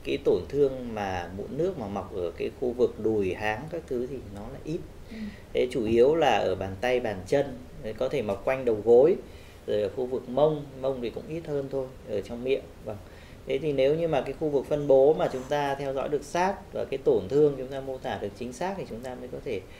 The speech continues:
Speaker 1: định hình rõ rệt được. Thì trong trường hợp này chúng tôi nghĩ nhiều đến bệnh thủy đậu.
Speaker 2: Dạ.
Speaker 1: Cái bệnh thủy đậu thì thực ra nó cũng rất là lành tính, ở trẻ em thì rất là lành tính.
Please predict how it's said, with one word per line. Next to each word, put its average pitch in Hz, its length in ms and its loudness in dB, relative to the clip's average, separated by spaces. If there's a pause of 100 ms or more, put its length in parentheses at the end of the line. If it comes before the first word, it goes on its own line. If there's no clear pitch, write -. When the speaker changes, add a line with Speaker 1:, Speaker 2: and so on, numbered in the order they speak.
(240)
Speaker 1:
định - 140 -2
hình 123 200 -4
rõ 131 140 0
rệt 143 220 6
được. 117 180 6 (120)
Thì 107 120 -8
trong 131 160 -6
trường 123 180 0
hợp 110 60 -6
này 110 200 0
chúng 110 80 -8
tôi 120 140 -4
nghĩ 120 180 -6
nhiều 120 180 0
đến 104 100 -6
bệnh 135 180 -6
thủy 90 100 -8
đậu. 95 180 2 (340)
Speaker 2:
Dạ. 101 180 -6
Speaker 1:
Cái 175 100 2
bệnh 175 140 6
thủy 117 140 4
đậu 123 220 6
thì 123 80 2
thực 123 140 -2
ra 143 160 2
nó 135 120 -2
cũng - 160 -6
rất 202 100 4
là 180 80 6
lành 117 260 4
tính, 127 200 0
ở 160 100 -2
trẻ 95 200 0
em 123 140 -2
thì 107 60 -4
rất 135 140 -4
là 147 100 -4
lành 101 260 -6
tính. 110 180 4